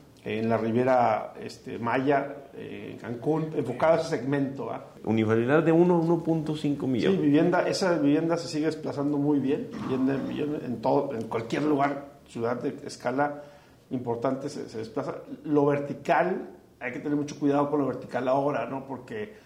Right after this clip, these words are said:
Speaker 1: las absorciones residenciales a partir del dos mil dieciocho han venido a la baja, eh, fuertemente.
Speaker 2: ¿De cinco a ocho millones estamos hablando? ¿O residencial qué
Speaker 1: Pues,
Speaker 2: ticket
Speaker 1: digo,
Speaker 2: es?
Speaker 1: nosotros arriba de cinco,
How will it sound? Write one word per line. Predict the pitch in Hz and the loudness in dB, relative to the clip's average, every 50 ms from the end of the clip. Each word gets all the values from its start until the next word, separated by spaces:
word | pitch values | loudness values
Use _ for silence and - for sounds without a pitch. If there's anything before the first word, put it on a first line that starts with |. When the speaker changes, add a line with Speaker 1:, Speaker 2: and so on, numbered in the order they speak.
| - - - - - - - - - | -20 -20 -20 -20 -20 -20 -20 -16 -6
Speaker 1:
las | - 127 120 - | -6 -2 -2 -2
absorciones | 117 - 123 113 135 143 156 156 | -2 -2 -4 -2 0 2 2 2
residenciales | 151 139 113 120 120 117 110 - 135 135 143 151 147 - - - - - - - - - - | 2 0 -2 -4 -6 -8 -4 -4 -2 2 2 2 2 0 -4 -12 -16 -18 -20 -20 -16 -10 -10
a | - - | -10 -8
partir | - 110 - - 135 131 | -8 -10 -8 -4 -2 0
del | 139 131 | 0 0
dos | 123 127 120 | 0 -2 -2
mil | 127 131 135 139 | -2 -2 -2 -4
dieciocho | 131 - 139 110 - - 151 143 143 - - | -4 -4 -6 -4 0 0 2 2 2 0 -4
han | - 113 | -6 -6
venido | 131 127 123 127 135 131 | -4 -4 -2 -2 0 -2
a | |
la | 131 117 110 | -2 -2 0
baja, | 110 113 113 - - 143 131 127 - - - - | 0 0 -2 0 -2 -2 -2 -2 -4 -8 -14 -14
eh, | 110 95 - | -14 -14 -10
fuertemente. | - 120 120 - - 139 117 120 120 117 - 156 165 - - - - - - | -6 -6 -6 -4 -4 -6 -4 -4 -4 -6 -6 -8 -8 -8 -10 -18 -18 -8 0
Speaker 2:
¿De | 104 110 | 0 2
cinco | 107 - 143 139 139 135 143 | 2 4 4 4 4 6 6
a | 143 | 4
ocho | 143 143 - 156 | 4 4 2 2
millones | 143 139 131 139 147 151 156 147 | 2 4 4 4 2 2 0 -2
estamos | - 131 135 135 139 | -2 -2 -2 -2 -2
hablando? | 139 139 151 160 170 170 170 156 | 0 0 0 0 0 0 2 2
¿O | 139 | 4
residencial | 123 120 117 - 113 113 110 113 123 123 127 127 123 - - | 4 4 4 4 4 4 4 4 6 6 6 4 2 -2 0
qué | - 135 | 0 2
Speaker 1:
Pues, | 135 175 127 | 4 4 2
Speaker 2:
ticket | - - 202 | 4 4 4
Speaker 1:
digo, | 196 185 180 175 175 165 - - | 4 6 4 6 6 6 4 4
Speaker 2:
es? | 170 | 2
Speaker 1:
nosotros | 160 - 185 - 262 240 - - - - | 2 0 0 -2 -2 -2 -2 -2 -8 -8
arriba | - - - 180 156 180 202 233 254 | -6 -2 -2 0 0 0 0 0 0
de | 214 | 0
cinco, | - - 208 202 208 214 - 214 208 208 208 214 - - - | -2 -4 -6 -6 -6 0 2 4 4 4 2 0 -4 -14 -16